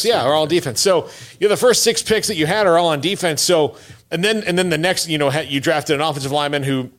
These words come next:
Speaker 2: m-, may or may not make the team, a wide receiver may not make the team, and all the rest are defense. You know, so, you know, you have eleven picks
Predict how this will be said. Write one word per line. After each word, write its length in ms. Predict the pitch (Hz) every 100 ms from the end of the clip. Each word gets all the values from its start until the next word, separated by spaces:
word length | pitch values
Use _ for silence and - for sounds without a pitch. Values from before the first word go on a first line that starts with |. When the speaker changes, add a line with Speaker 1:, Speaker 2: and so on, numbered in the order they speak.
| _ _ _
Speaker 2:
m-, 280 | 135 135 139
may 220 | 156 156 156
or 60 |
may 100 | 147
not 100 | 147
make 120 | 139 135
the 80 |
team, 220 | - 147 139
a 40 |
wide 120 | 131
receiver 300 | 127 117 139
may 140 | 123 117
not 100 | 117
make 140 | 117
the 60 | 101
team, 200 | 135 151
and 80 | 147
all 80 |
the 80 | 139
rest 180 | 139 127
are 60 | 123
defense. 400 | 117 95 - -
You 80 |
know, 80 | 127
so, 320 | 123 147 117 - - - - _ -
you 80 |
know, 120 | 165 117
you 140 | 135
have 80 | 143
eleven 360 | 143 165 147
picks 520 | 135 165 127 - -